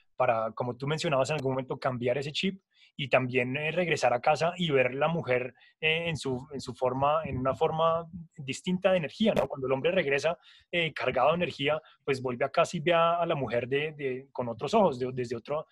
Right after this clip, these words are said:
desde otra pers-, percepción, cuando sabe que tiene su, su libertad, cuando sabe que tiene sus espacios.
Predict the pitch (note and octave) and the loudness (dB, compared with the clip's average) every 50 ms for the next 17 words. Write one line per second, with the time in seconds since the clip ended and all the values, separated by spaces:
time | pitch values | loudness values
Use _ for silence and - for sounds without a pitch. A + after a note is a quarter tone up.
0 | _ _ _ - B2+ A#2 A2+ C3 C3 _ F3+ F3+ - _ - D#3+ D#3+ _ - C3 | _ _ _ -10 -8 -4 -4 -6 -2 _ 0 0 0 _ -12 -12 -12 _ -10 -8
1 | - A#2 _ - G3 G#3+ G3 C#3 - _ _ - _ - B2+ B2+ A#2+ - C3 B2+ | -8 -8 _ 2 2 4 4 2 -2 _ _ -20 _ -6 -4 -4 -2 0 0 0
2 | C3+ C#3 - - - C#3+ C3+ C#3+ C3+ - F3+ E3+ E3 C#3+ _ _ _ _ - - | 0 -2 -6 -6 -6 -4 -6 -4 -4 -4 -4 -4 -4 -8 _ _ _ _ -10 -6
3 | C#3+ C3 B2+ B2 A#2+ A#2 A#2 _ D3+ D#3 D#3+ D#3+ D#3 - - C#3+ C3+ B2 - B2 | -4 -2 0 0 -2 -2 0 _ 4 6 6 4 2 0 -2 -4 -4 -2 -2 -2
4 | B2+ A#2+ D3+ C3+ - B2+ B2+ B2 A2+ G#2+ B2 A#2 - _ - D#3+ C#3+ C3 A#2+ E2+ | -2 -2 -6 -6 -4 -6 -4 -4 -6 -6 -6 -6 -2 _ 2 2 2 2 -6 -10
5 | - _ | -14 _